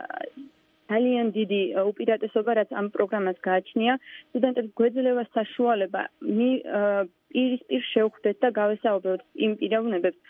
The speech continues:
რომლებიც სა-, საკმაოდ დიდი, ა, ასე ვთქვათ, ა, გავლენა გააჩნიათ სფეროში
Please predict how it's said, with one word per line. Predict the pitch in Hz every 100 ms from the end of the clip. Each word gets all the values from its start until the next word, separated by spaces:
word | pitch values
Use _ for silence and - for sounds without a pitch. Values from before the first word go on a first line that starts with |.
| - -
რომლებიც | 233 240 240 240 -
სა-, | - 254 - - -
საკმაოდ | - 226 240 240 240
დიდი, | 202 214 208 240 240
ა, | - 196 196 185 180 180 _ _ _ -
ასე | 208
ვთქვათ, | 214 - 233 226
ა, | - 196 185 175 165 - - -
გავლენა | 202 214 220 240 233
გააჩნიათ | 196 196 196 - 226 226 226
სფეროში | - - 214 220 214 -